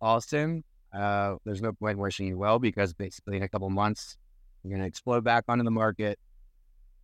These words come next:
with a great product. We need to have it back. So that said, we're gonna take a commercial break, come back and talk about how Austin was able to basically eat Bloody Marys as a meal in the Midwest. <laughs> All right, welcome back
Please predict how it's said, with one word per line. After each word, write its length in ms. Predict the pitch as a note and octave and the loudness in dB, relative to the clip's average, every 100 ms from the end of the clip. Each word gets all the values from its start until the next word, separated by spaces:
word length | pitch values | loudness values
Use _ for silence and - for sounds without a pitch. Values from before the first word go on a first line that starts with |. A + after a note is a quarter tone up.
| - - | -18 -8
with 140 | F#2+ | -6
a 20 | |
great 260 | F#2+ G#2 G#2+ | 0 2 2
product. 460 | A2 G#2 G#2 G2+ - - | 4 6 4 2 -6 -14
We 100 | G#2+ G#2 | -10 -6
need 140 | G2 | -2
to 80 | G2+ | 4
have 120 | G2+ | 4
it 60 | G2 | 4
back. 260 | G2 F#2+ - _ F#2+ _ | -2 -4 -16 _ -20 _
So 340 | - B2+ A#2 G2 - _ _ _ - | -4 2 2 2 -8 _ _ _ -4
that 160 | A#2 | -4
said, 260 | - C#3 D3 | 0 2 2
we're 100 | C3 | 2
gonna 120 | A#2+ | -4
take 160 | G#2+ G#2+ | -2 -4
a 60 | - _ _ | -6 _ _
commercial 280 | B2 A2+ G#2+ | -12 -10 -4
break, 320 | G2 A2 B2+ _ _ _ _ - | 2 2 2 _ _ _ _ -6
come 100 | A2 | 2
back 260 | A2+ A#2 | 6 6
and 120 | A2+ G#2 | 2 -6
talk 200 | - - | -8 -14
about 420 | G#2+ G#2+ G#2+ G#2 - _ _ - - - - _ _ _ - - - _ _ _ _ _ - | -2 4 6 4 -2 _ _ -20 -20 -20 -20 _ _ _ -20 -20 -20 _ _ _ _ _ -4
how 80 | G#2 | 2
Austin 340 | G#2 G#2 A#2+ | 4 4 2
was 160 | A2+ G2+ | 2 2
able 180 | G#2+ | -2
to 60 | G#2 | 0
basically 400 | F#2 A2+ - G#2 | 0 0 0 0
eat 180 | G2 G#2+ | 0 0
Bloody 220 | G#2 G#2 G#2 | 2 4 4
Marys 340 | G2+ G#2+ F#2+ | 4 4 2
as 140 | F#2+ | 0
a 40 | G2 | 0
meal 280 | G#2+ A2+ F2+ | 2 2 2
in 80 | |
the 60 | F2+ | -2
Midwest. 300 | F#2 F2+ F#2 - - | -4 -4 -6 -10 -6
<laughs> 180 | G4 - - - - _ _ - - _ _ _ _ _ _ - | -6 -4 -8 -10 -20 _ _ -20 -20 _ _ _ _ _ _ 0
All 80 | G3 | 2
right, 160 | G3 | 4
welcome 360 | D#3+ F3+ F#3 F#3 | 6 4 4 2
back 340 | F3 F#3+ F3 | 4 4 4